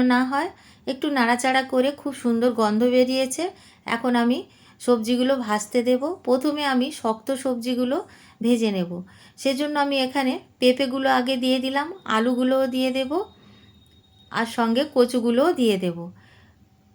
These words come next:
এই তিনটে সবজি আমি আগে তিন থেকে চার মিনিট ভেজে নেব।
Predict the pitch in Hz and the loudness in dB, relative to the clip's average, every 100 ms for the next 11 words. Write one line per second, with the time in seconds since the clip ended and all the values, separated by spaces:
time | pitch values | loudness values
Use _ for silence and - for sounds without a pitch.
0 | _ _ _ _ _ _ _ _ _ - | _ _ _ _ _ _ _ _ _ -20
1 | _ - 302 302 285 285 311 277 262 254 | _ -2 0 0 -2 0 0 0 0 2
2 | 277 254 277 - - 220 269 381 - - | 2 4 2 -2 -2 0 0 -2 -10 -16
3 | - 262 254 262 254 254 220 220 233 254 | -4 -2 0 0 0 0 0 2 2 0
4 | 285 240 220 208 180 160 | 0 2 2 2 0 -2